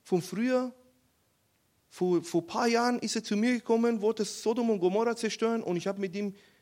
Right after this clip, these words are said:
äh, gerungen. Und ich meine jetzt nicht, nicht wie, wie Isaac, äh, Jakob gerungen, sondern mit ihm diskutiert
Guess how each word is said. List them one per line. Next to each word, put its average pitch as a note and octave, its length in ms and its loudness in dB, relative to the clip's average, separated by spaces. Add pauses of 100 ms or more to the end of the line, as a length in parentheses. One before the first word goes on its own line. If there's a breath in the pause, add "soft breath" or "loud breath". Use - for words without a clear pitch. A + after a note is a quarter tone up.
(120)
äh, E3+ 240 0
gerungen. A#3 580 2
Und C#3+ 380 -6
ich D#3 120 -8
meine G3 200 4
jetzt G#3 160 0
nicht, G3+ 200 -6
nicht G3+ 280 -6
wie, D#3+ 440 -6
wie E3+ 160 -6
Isaac, G#3+ 480 -4
äh, D#3+ 140 0
Jakob F#3 400 0
gerungen, A3 320 -2
sondern A3 260 -2 (260 loud breath)
mit F#3+ 180 -2
ihm F#3+ 180 -2
diskutiert F#3 720 -4